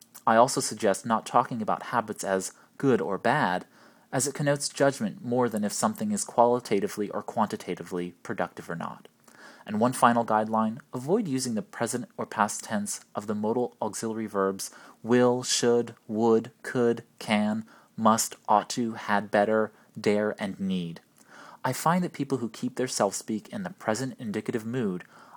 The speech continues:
"I am a productive person," instead of, "I will be a productive person,"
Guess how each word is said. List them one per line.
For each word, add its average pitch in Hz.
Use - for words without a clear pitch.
"I 107
am 131
a 113
productive 95
person," 92
instead 110
of, 92
"I 95
will 110
be 92
a -
productive 90
person," 92